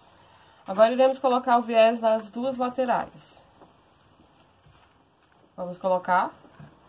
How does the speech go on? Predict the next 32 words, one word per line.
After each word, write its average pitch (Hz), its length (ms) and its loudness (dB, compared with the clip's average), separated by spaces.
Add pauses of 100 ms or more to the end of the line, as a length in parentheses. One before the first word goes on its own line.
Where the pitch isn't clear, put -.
(540)
nas 202 220 -4
duas 214 200 -12
laterais 220 600 -2
e, 285 300 -8
e 247 60 -4
aqui 247 200 -2
no 277 120 -2
fundo, 151 340 -10
né? 160 140 -6
Só 196 160 -8
não 196 180 -4
iremos 202 320 -10
colocar 196 500 -8 (160)
aqui 185 300 -8
em 285 100 -6
cima. 156 340 -12 (2500)
A 185 100 -8
regrinha 202 460 -6
pra 202 160 -8
colocar 185 340 -2
o 180 60 -4
viés 175 240 -2
é 185 40 -4
muito 170 160 -8
fácil, 196 340 -6
é - 20 -14
só 185 140 -4
você 175 220 -8
dobrar 170 380 -6
ele 156 180 -10
ao 156 100 -8
meio. 151 520 -12